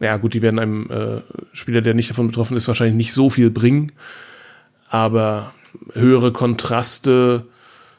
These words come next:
äh, mehr visuelle Marker für irgendwelche Sachen oder auch Vereinfachungen der Steuerung, wenn du jetzt, keine Ahnung, in irgendwelchen Kampfspielen halt nicht mehr eine Button-Kombination eingeben musst, sondern nur zwei Knöpfe drücken musst, um deinen Special Move zu machen, sowas in der Richtung.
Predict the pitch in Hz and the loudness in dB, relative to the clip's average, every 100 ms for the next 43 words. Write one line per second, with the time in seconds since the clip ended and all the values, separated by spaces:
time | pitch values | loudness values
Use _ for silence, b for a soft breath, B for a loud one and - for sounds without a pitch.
0 | b _ 113 110 110 113 120 123 123 123 | b _ -4 -4 -4 -4 -2 2 4 4
1 | 120 117 113 127 143 131 123 117 113 123 | 4 2 0 0 0 2 2 4 2 0
2 | 120 135 120 131 123 127 131 123 131 139 | -2 -2 -2 0 4 4 4 2 2 -2
3 | 117 117 113 117 135 127 123 B B B | 0 0 0 -2 -2 -2 -6 B B B
4 | 117 120 117 113 - 117 127 127 117 123 | 2 4 4 0 -2 0 0 0 0 2
5 | 120 117 117 117 - - 120 139 147 127 | 2 0 0 -2 -2 0 4 6 6 6
6 | 139 143 139 - 120 117 117 117 - _ | 4 2 -4 -4 0 2 2 0 -10 _
7 | _ _ _ - 113 110 113 110 - 113 | _ _ _ -4 0 0 0 -2 -4 -4
8 | 110 117 120 117 131 123 113 110 123 117 | -4 0 0 0 2 4 4 2 0 0
9 | 127 117 113 117 131 123 123 120 127 123 | 0 0 0 -4 -4 -2 -2 -2 -2 -2
10 | 120 117 120 123 110 113 113 113 B B | 0 0 -2 -2 -2 0 0 -4 B B
11 | B B - - 120 120 127 123 120 117 | B B -16 -4 0 0 -2 -4 -4 -4
12 | 127 123 117 123 117 113 120 117 113 - | -2 -4 -4 -4 -2 -2 -2 -2 -6 -6
13 | 123 123 123 117 - 123 117 120 113 113 | -6 -2 -4 -4 -6 -8 -4 -4 -4 -4
14 | 113 123 123 117 120 117 - 123 117 | -4 -4 -2 -2 -2 -6 -4 -4 -4